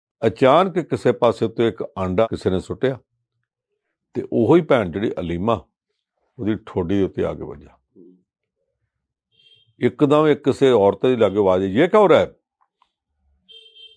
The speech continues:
ਪੁਲਿਸ ਵਾਲੇ ਕਹਿੰਦੇ, "ਸ਼ਾਂਤ ਰਹੋ, ਕੋਈ ਗੱਲ ਨਹੀਂ, ਕੋਈ ਗੱਲ ਨਹੀਂ।" ਇਹਨਾਂ ਨੂੰ ਸ਼ਾਂਤ ਕਰਦੇ ਰਹੇ, ਪਰ ਦੂਸਰੇ ਪਾਸੇ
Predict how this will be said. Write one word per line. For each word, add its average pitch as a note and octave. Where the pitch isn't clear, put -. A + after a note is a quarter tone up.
ਪੁਲਿਸ A2
ਵਾਲੇ B2
ਕਹਿੰਦੇ, D3
"ਸ਼ਾਂਤ C#3+
ਰਹੋ, D3+
ਕੋਈ A2
ਗੱਲ D#2
ਨਹੀਂ, D#2
ਕੋਈ F#2
ਗੱਲ E2+
ਨਹੀਂ।" -
ਇਹਨਾਂ A2+
ਨੂੰ C3
ਸ਼ਾਂਤ E2+
ਕਰਦੇ A2
ਰਹੇ, B2+
ਪਰ G#2
ਦੂਸਰੇ G2
ਪਾਸੇ A#2